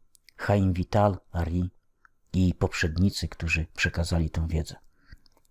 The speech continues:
To jest również pewien sposób,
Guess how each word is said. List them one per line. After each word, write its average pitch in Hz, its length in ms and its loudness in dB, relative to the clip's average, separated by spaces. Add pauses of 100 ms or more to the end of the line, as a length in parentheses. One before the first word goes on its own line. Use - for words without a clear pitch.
(1600)
To 123 100 4
jest 113 220 0
również 139 420 2
pewien 107 320 2
sposób, - 640 -4